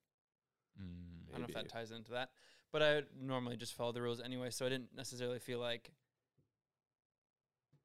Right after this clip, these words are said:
Speaker 2: it was different, or I was like, or in the, in the moment, 'cause obviously when I was older and I would be able to do the things, then you guys were able to do 'em.
Speaker 3: Right.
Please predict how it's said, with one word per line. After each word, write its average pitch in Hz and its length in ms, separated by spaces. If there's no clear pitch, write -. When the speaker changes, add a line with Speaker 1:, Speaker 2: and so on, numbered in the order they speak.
Speaker 2:
it 131 80
was 123 240
different, 143 320
or 123 100
I 120 60
was 113 240
like, 117 380
or 170 160
in 175 160
the, 170 240
in 156 80
the 143 80
moment, 123 320
'cause 120 100
obviously 127 360
when 123 140
I 120 40
was 120 180
older 123 560
and 127 120
I 131 160
would 123 100
be 123 60
able 120 140
to - 40
do 127 120
the 127 80
things, 120 340
then 120 180
you 127 120
guys 123 200
were 135 140
able 135 180
to 160 120
do 160 200
'em. 175 240
Speaker 3:
Right. - 240